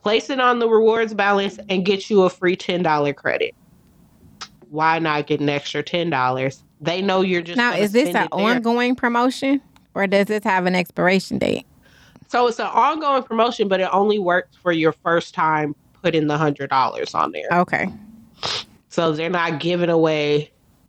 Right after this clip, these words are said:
Speaker 1: all the money, but they
Speaker 2: Right.
Speaker 1: know that that ten dollars is just coming right back in their hands
Speaker 2: Yeah,
Speaker 1: with what you're about to
Speaker 2: literally.
Speaker 1: do with it.
Speaker 2: Yep.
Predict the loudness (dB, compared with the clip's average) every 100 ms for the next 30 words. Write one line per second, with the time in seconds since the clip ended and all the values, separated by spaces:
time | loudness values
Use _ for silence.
0 | _ 2 2 2 -2 -4 -4 -6 -4 -2
1 | 0 0 0 0 0 0 -2 0 -2 -2
2 | 0 0 0 0 -2 -2 -2 -2 -2 0
3 | 0 0 0 0 0 -2 -2 -2 -4 -2
4 | -4 -2 0 0 0 0 0 0 -2 -4
5 | -4 -4 -4 -4 -2 -2 -2 0 2 0